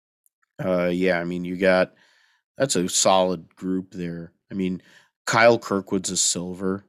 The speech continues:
That's, that's kind of funny. Um, but other than that, I'm like, I'm looking at everybody else, like, platinum or gold.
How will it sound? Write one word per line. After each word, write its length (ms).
That's, 480
that's 300
kind 260
of 80
funny. 420
Um, 680
but 160
other 300
than 240
that, 340
I'm 140
like, 180
I'm 180
looking 260
at 60
everybody 380
else, 240
like, 140
platinum 580
or 80
gold. 540